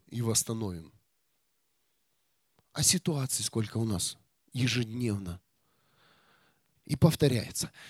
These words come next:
и повторяется одна и та же ситуация годами. Аминь. Ну, а подними руки, у кого это? У пастора две. У меня в одной микрофон. И повторяется, и повторяется, и повторяется, и повторяется.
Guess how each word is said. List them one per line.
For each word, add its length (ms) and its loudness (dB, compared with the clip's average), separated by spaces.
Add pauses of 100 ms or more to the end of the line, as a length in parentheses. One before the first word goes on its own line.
(220)
и 100 2
повторяется 840 4
одна 220 2
и 80 2
та 140 0
же 140 0
ситуация 720 2
годами. 760 2 (600)
Аминь. 440 2 (300)
Ну, 240 8
а 60 6
подними 400 8
руки, 200 10
у 60 4
кого 240 8
это? 260 0 (1300)
У 80 -2
пастора 480 6
две. 380 4 (1300)
У 60 -10
меня 100 2
в 40 6
одной 180 2
микрофон. 440 -4 (760)
И 160 4
повторяется, 760 4 (280)
и 80 4
повторяется, 760 8
и 80 2
повторяется, 720 6 (140)
и 80 8
повторяется. 680 6